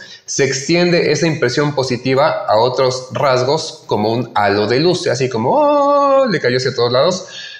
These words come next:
Y entonces, eh, tal vez con ejemplo queda un poco más claro.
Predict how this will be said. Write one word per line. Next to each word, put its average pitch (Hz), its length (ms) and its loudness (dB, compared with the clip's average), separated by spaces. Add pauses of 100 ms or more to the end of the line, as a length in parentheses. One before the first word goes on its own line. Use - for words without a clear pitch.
(160)
Y 139 80 0
entonces, 151 760 0
eh, 135 600 0
tal 190 120 2
vez 202 80 2
con 190 140 2
ejemplo 165 300 0
queda 151 140 0
un 143 60 -2
poco 147 160 -2
más 135 200 -2
claro. 139 400 0